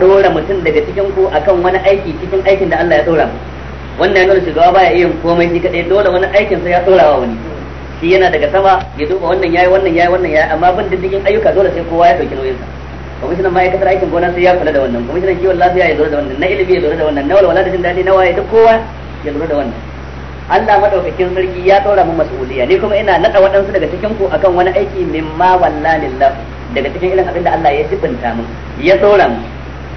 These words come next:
Fa ya'ti fa yaqulu, kawai sai mutum ya zo ya ce, "Hadha lakum wa hadha hadiyatun uhdiyat ilayya." Wannan shine naku, aikin da aka tsora min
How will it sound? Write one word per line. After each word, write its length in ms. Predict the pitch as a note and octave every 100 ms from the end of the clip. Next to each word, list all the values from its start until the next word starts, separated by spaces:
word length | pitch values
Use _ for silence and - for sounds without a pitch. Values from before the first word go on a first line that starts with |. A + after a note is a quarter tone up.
| -
Fa 80 | E3
ya'ti 320 | A3+ A#3 A3+
fa 80 | G#3+
yaqulu, 320 | F3 F3+ F3 A#3 -
kawai 160 | C#4+ A#3+
sai 80 | A#3
mutum 240 | G#3+ G3+ G3
ya 80 | F3
zo 120 | G3+
ya 80 | E3+ F3
ce, 160 | D#3+ - - - - D#3
"Hadha 320 | G3+ G3+ G#3
lakum 240 | G#3 G3+ G3 - - - C3+
wa 160 | D#3+
hadha 400 | D#3+ F#3+ G3 G3+ F#3+
hadiyatun 480 | E3+ F#3 F#3+ E3+ -
uhdiyat 320 | F3+ E3+ E3 D3
ilayya." 260 | C3+ B2 - - -
Wannan 320 | - G3 G3+ F3+
shine 240 | G3 F3
naku, 320 | G3 G3+ F#3+ - - F3
aikin 240 | F#3 F3+
da 160 | D#3+ F#3
aka 80 | E3
tsora 240 | G3 G3
min 80 | F3+